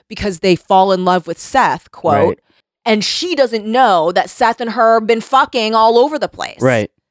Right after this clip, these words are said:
Speaker 1: And in fact, Seth assaults Pam at one point.
Speaker 2: Right.
Speaker 1: Which is, like, a very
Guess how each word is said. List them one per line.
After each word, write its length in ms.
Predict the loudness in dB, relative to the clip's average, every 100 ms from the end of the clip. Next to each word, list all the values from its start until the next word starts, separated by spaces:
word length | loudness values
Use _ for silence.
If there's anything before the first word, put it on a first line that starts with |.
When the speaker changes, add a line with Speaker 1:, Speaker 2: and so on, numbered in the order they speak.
| _ _ -2
Speaker 1:
And 120 | -2
in 100 | 0
fact, 380 | 2 2 0 -4
Seth 360 | -2 -2 -4 -12
assaults 680 | -6 2 2 2 -8 -20 _ _ _ -12
Pam 280 | -6 -4 -4
at 120 | -4
one 180 | -6 -6
point. 300 | -10 -2 0
Speaker 2:
Right. 260 | 2 0 -6 _ _ _ -6
Speaker 1:
Which 280 | -4 -4 -4
is, 200 | -4 -2
like, 140 | -2
a 40 | -2
very 360 | 0 2 2